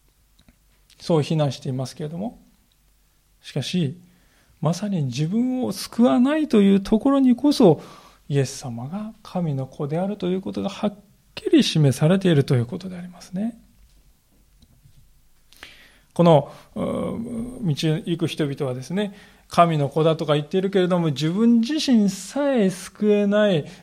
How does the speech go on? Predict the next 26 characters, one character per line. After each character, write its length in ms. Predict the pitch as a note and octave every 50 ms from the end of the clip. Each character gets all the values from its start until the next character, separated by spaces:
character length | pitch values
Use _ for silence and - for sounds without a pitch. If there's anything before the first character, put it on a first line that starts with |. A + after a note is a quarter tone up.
| _ -
そ 320 | E3+ - - F#3 F#3 F#3+
う 60 | G3 G3
い 340 | G3 G3 G3 F#3+ F#3+ F#3+
う 40 | F#3
の、 240 | F3 F3+ F3 D#3+ F3
も 240 | - F#3+ E3+ E3 E3+
の 140 | F3 F3 D3+
が 180 | C#3+ C#3 C3+
ど 460 | C#3 D3+ F#3 C4 F#4 G#4 G#4+ G#4+ A4
う 60 | A4 F#4
し 140 | - -
て 160 | - G3+ F#3+ F3+
神 380 | F#3 - - G#3+ G#3 G3+ G3
の 160 | F3 E3+ E3
子 120 | D#3+ D#3+ D3
と 140 | C#3 D#3+ D3
言 120 | C#3+ D3
え 120 | D#3 F3+ F#3
る 140 | F#3 G#3 G#3+
ん 100 | G#3 F#3+
だ 220 | - - - -
と 160 | - - F3+
皮 200 | D3 - - D#3+
肉 260 | D#3 E3 E3+ F3 F3
っ 20 | E3
た 380 | E3 - _ - C#3 - -